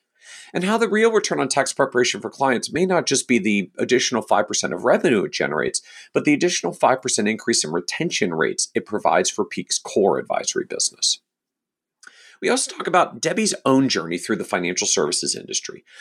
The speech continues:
how she started out at a Big Four accounting firm but quickly realized that she didn't enjoy traditional accounting work,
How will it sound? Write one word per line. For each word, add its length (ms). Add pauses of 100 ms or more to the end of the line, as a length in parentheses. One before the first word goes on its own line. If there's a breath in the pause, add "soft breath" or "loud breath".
how 140
she 160
started 360
out 200
at 100
a 60
Big 320
Four 320
accounting 420
firm 300
but 120
quickly 300
realized 400
that 180
she 200
didn't 220
enjoy 340
traditional 500
accounting 380
work, 280